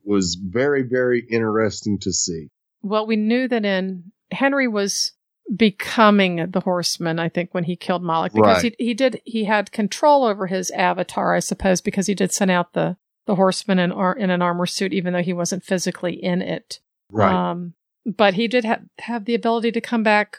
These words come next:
Speaker 2: from the brink and destroy Moloch. So it, I think that it, it shows that there is,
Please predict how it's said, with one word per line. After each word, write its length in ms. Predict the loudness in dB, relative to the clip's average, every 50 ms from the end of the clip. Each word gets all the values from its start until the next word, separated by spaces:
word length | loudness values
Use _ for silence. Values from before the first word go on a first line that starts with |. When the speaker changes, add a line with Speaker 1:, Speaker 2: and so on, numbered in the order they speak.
| _ _
Speaker 2:
from 540 | -18 -10 -4 -2 0 0 0 -2 -4 -6 -4
the 120 | -2 -2 0
brink 420 | 2 2 2 4 2 2 0 -2
and 160 | -4 -2 -2
destroy 400 | -2 -2 -2 -4 -4 -4 -2 -2 0
Moloch. 500 | 0 0 0 0 0 -2 -4 -6 -4 -2
So 420 | 0 2 2 2 2 0 -2 -4 _ _ _ _ _ _ -20 -20 -20 -20 -20 -10 -2
it, 160 | 0 0 0 0
I 120 | 0 0 2
think 240 | 4 2 2 2 2
that 140 | 0 2 4
it, 200 | 2 2 0 _ _
it 140 | -6 -6 -6
shows 400 | -4 -4 -2 0 0 0 -2 -2 -4
that 180 | -4 -4 -2
there 220 | -2 0 0 0 0
is, 560 | 0 0 0 0 0 -2 -2 -4 -4 -6 -6